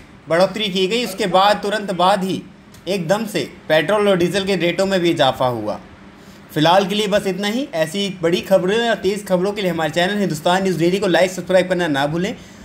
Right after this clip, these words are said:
और इस लॉकडाउन में मिली छूट का गलत फ़ायदा ना उठाएं।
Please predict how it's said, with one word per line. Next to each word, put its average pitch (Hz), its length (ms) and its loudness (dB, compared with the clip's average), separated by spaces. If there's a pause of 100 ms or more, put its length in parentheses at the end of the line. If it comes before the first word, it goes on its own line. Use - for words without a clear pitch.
(180)
और 214 160 6
इस 247 160 -2
लॉकडाउन 190 500 4
में 240 100 -4
मिली 208 200 -4
छूट 208 320 -10
का 233 80 0
गलत 196 300 2
फ़ायदा 185 300 2
ना 147 120 -2
उठाएं। 117 300 -8